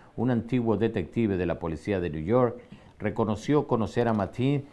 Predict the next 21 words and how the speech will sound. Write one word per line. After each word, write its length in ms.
que 160
tenía 600
los 300
papeles 580
en 160
regla 540
para 260
comprar 420
su, 320
en 220
su 160
tienda. 540
Los 220
alrededores 600
de 80
la 120
discoteca 680
Pool 300
se 120
han 100
convertido 720